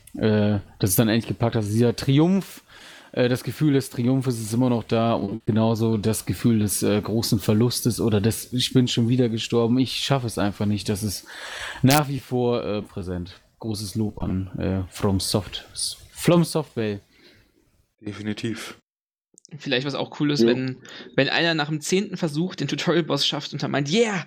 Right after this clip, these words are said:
Speaker 3: ich bin geil, ich schaffe es. Wow,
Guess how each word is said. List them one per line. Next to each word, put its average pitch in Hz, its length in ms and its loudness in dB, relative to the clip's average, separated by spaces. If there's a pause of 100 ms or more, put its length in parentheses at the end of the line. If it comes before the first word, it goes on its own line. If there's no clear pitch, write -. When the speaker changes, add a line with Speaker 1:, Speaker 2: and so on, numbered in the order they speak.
(200)
Speaker 3:
ich - 140 -6
bin 156 200 0
geil, 185 400 2
ich 160 140 0
schaffe 196 320 -4
es. 156 180 -8 (340)
Wow, 175 460 -2